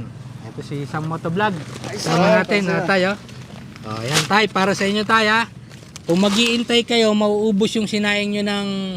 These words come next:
Speaker 1: isa, dalawa, tatlo, apat, limang araw. Pang-anim na araw, tay.
Speaker 2: Eh, pasensya na.
Speaker 1: Ha?
Speaker 2: Eh, salamat. Ay,
Speaker 1: Ha?
Speaker 2: hindi ko akalain. Akala ko nagbibiro kayo.
Speaker 1: Hindi. Hindi
Speaker 2: May
Speaker 1: kami
Speaker 2: katotohanan
Speaker 1: nagbibiro.
Speaker 2: pala.
Speaker 1: Mm-mm. Ganun kami, tay. Ganun kami tumulong, tay. Ay, nabab-,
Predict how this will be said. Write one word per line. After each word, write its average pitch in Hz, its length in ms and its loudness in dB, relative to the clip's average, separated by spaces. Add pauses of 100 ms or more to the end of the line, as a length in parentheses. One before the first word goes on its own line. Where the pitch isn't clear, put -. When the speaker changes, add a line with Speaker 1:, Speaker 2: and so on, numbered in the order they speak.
(440)
Speaker 1:
isa, 208 320 2
dalawa, 190 360 4
tatlo, 190 380 -2
apat, 175 420 -2
limang 170 260 -2
araw. 160 420 -2
Pang-anim 180 500 -2
na 185 220 2
araw, 196 220 4
tay. 214 400 4 (180)
Speaker 2:
Eh, 190 140 -12
pasensya 220 540 -8
na. 226 120 -10
Speaker 1:
Ha? 196 160 0
Speaker 2:
Eh, - 160 -8
salamat. 233 720 -4
Ay, - 160 -10
Speaker 1:
Ha? - 120 -6
Speaker 2:
hindi 240 240 -6
ko - 120 -6
akalain. 240 480 0
Akala 262 440 2
ko 269 120 -6
nagbibiro 254 640 -2
kayo. 254 300 6
Speaker 1:
Hindi. 180 520 4 (220)
Hindi 185 160 0
Speaker 2:
May 285 100 6
Speaker 1:
kami 285 140 2
Speaker 2:
katotohanan 262 540 4 (100)
Speaker 1:
nagbibiro. 247 160 -4
Speaker 2:
pala. 247 240 2 (280)
Speaker 1:
Mm-mm. - 680 -6
Ganun 220 280 4
kami, 185 260 0
tay. 170 340 2 (540)
Ganun 247 260 6
kami 247 240 6
tumulong, 220 520 6
tay. 190 360 4
Ay, 147 200 4
nabab-, 151 380 2